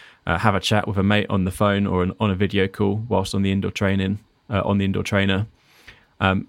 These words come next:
number five, listen to music or musical podcasts if you're not talking to someone. Some of these indoor training sessions are really hard, which is, you know, can be great in terms of the amount of work it requires to do. But, um, from personal experience, completing those sessions, those really hard sessions with no music is almost impossible. So,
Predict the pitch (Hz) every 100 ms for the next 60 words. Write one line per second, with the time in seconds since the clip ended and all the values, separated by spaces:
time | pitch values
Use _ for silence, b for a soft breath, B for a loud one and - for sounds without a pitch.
0 | - 139 120 - 113 110 123 - 104 -
1 | 110 107 101 98 - 135 117 104 - 104
2 | - 107 113 104 113 90 92 92 - 101
3 | 98 95 - 98 98 95 95 _ _ _
4 | _ _ - - 113 104 101 101 98 101
5 | - 98 95 - 95 95 92 92 92 90
6 | 90 90 90 92 104 - 85 - _ 98
7 | 85 - 85 - 92 90 - 92 87 87
8 | 90 87 B B B B - 95 92 85
9 | 90 90 90 92 - 92 92 87 90 -
10 | 87 87 90 85 - _ _ - 92 85
11 | 90 - - 95 - 90 - 87 - 90
12 | 85 87 - 95 - 95 - 90 90 87
13 | - 85 - 87 82 85 95 87 85 85
14 | - 87 - 85 85 90 87 85 90 90
15 | 95 85 90 90 85 - 92 87 85 90
16 | 101 - 85